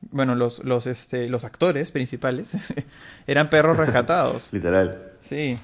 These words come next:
Speaker 2: Claro, sí, mu-, muy bonito. O sea, esas son, eh, esas son, esas también es un poco el marketing que usa Disney, ¿no?
Speaker 1: Sí, sí, sí.
Speaker 2: Pero,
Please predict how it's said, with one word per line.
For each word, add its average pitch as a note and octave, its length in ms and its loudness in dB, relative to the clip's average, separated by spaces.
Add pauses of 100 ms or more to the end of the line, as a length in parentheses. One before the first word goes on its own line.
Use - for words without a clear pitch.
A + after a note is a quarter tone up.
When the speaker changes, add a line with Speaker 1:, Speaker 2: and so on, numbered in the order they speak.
(120)
Speaker 2:
Claro, G#2 460 6
sí, A2 320 0
mu-, F#2+ 160 0
muy G#2+ 160 0
bonito. A#2 400 -2
O G2+ 80 -4
sea, A2 240 4
esas E3 180 2
son, E3+ 160 0
eh, D#3 180 2
esas G#3+ 180 -2
son, A3 160 2
esas - 340 0
también D#3+ 180 6
es E3 60 2
un E3 80 2
poco E3 160 2
el C3 80 4
marketing C3 320 2
que G2 60 0
usa A2 120 2
Disney, E2+ 320 2
¿no? D#2 240 -8
Speaker 1:
Sí, G3 220 -6
sí, D#3 100 -4
sí. B2 180 -6 (140)
Speaker 2:
Pero, A2 540 8